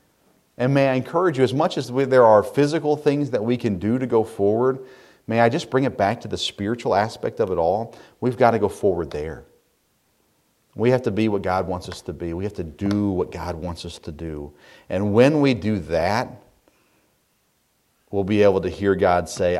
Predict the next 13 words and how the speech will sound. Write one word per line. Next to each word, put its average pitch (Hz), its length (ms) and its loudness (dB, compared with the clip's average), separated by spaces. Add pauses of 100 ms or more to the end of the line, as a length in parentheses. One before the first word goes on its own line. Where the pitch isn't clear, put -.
"I 101 280 4
am 98 520 0
the 90 80 -6
God 87 340 -6
of 85 160 -4
Abraham. 80 800 -4 (800)
Fear 98 400 0
not, 85 360 -2
for 85 140 -4
I 82 140 -4
am 76 140 -8
with 73 280 -10
thee." 64 260 -14